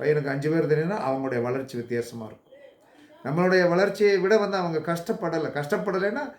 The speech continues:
கஷ்டப்படாத காரணம் என்ன சொன்னேன்னா, அவ-, அவங்களுடைய தாத்தாவோடைய அப்பா பேர் வரைக்கும் அவனுக்கு தெரியும். எனக்கு நாலு தெரிஞ்சு அவனுக்கு அஞ்சு தெரியும்ல. அப்பங்கும்போது இந்த,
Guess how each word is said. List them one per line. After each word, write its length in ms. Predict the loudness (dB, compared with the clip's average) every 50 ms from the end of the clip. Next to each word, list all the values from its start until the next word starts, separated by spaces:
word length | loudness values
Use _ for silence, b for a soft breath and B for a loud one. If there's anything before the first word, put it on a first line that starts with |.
| b b b b b b b b b _ -4
கஷ்டப்படாத 540 | -2 2 4 4 4 6 6 4 4 4 2 2 4
காரணம் 320 | 4 4 4 2 2 -2
என்ன 120 | -2 -4 -4
சொன்னேன்னா, 380 | -4 -2 -2 -2 -2 -4 -4 -4 -4
அவ-, 200 | -4 -6 -8 -10 -14 -12 -8 -2
அவங்களுடைய 560 | 0 0 2 2 2 2 4 4 4 4 4 2 2 0 0 -2 -2 -2 -2 -4 -4 -6 -10 b b b b b b b b b b _ _ _ -8
தாத்தாவோடைய 1400 | -4 -2 -2 -2 -2 0 2 4 6 6 6 6 6 6 4 4 2 0 0 2 2 2 2 2 2 4 4 4 2 2
அப்பா 220 | 0 0 2 2 2 4
பேர் 180 | 4 4 4 4 4
வரைக்கும் 300 | 2 2 2 0 0 -2
அவனுக்கு 260 | -2 -2 -4 -8 -10 -8 -8
தெரியும். 240 | -6 -6 -8 -10 -10 -14 _ _ _ _ _ _ _ _ _ _ _ _ _ _ _ _ _ _ _ _ _ _ -10 -8 -4
எனக்கு 200 | -4 -2 -2 0 0
நாலு 180 | 2 4 4 4 2
தெரிஞ்சு 180 | 2 2 2 2
அவனுக்கு 260 | 2 0 -2 -2 -2 -2
அஞ்சு 160 | 2 2 4 4
தெரியும்ல. 340 | 4 2 2 0 0 -4 -4 -4 -8 -12 -18 _ _ _ _ _ _ _ _ _ _ _ _ _ _ _ _ _ _ _ _ _ _ _ _ _ _ _ _ _ _ _ _ _ _ _ _ _ _ _ _ -4 -2
அப்பங்கும்போது 680 | 2 2 2 2 2 0 -4 -4 -2 -4 -2 -2 0 0 0 0 -2 -2 -4 -6 -12 _ _ _ _ _ -10 -8 -6
இந்த, 260 | -6 -4 0 0 0